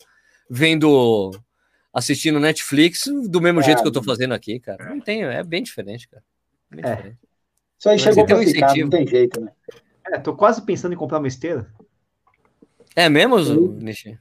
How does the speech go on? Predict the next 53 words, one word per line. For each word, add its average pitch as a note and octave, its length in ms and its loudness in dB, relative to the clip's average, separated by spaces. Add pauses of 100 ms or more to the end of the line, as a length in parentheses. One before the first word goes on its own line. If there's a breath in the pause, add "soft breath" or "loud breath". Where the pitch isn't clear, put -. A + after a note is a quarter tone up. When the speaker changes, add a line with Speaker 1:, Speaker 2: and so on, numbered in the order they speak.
(260)
Speaker 3:
Ah, D4 200 4
mola, D#3 160 4
Speaker 1:
Mas - 80 4
não G#3+ 80 4
Speaker 3:
mola G#3+ 120 6
Speaker 1:
tem A#3+ 120 4
no - 20 4
Speaker 3:
muito G#3+ 100 2
Speaker 1:
seu G3 100 4
Speaker 3:
fácil. - 140 6
Speaker 1:
prédio? C#3 380 0 (340)
Mas G3+ 120 -6
não F#3 60 -8
tem A3+ 120 2
no F#3+ 60 -2
seu D3+ 120 -4
prédio? E3+ 360 -10 (200)
Speaker 3:
É, - 140 -4
pois - 140 -8
é, D3+ 180 2
isso. A#2+ 240 -6
Mas A#2 160 -4
no C3+ 240 0
meu D#3 160 2
prédio, F3+ 420 2
enquanto F#3+ 380 2
tiver F3+ 240 2
essa D#3 260 0 (460)
porcaria C#3+ 560 0
dessa B2+ 220 -4
pandemia B2 500 -2
e B2 80 -6
que A#2 60 -16
só C#3 100 -8
pode C#3 220 0
usar C3+ 160 4
um E3+ 360 2 (140)
apartamento A#2+ 680 -2
por, B2 280 -6 (200 loud breath)
com D#3 140 2
horário D#3 360 6
marcado, E3 420 4
não G#3+ 140 0
dá. D3+ 140 6
Lógico D3 300 6
que C#3+ 40 -10
depois D3+ 240 -4
que - 40 -20
passar E3 180 -2
a C3+ 40 -2
pandemia, C3+ 600 -2
quem G3 140 -6
sabe? A2 320 -2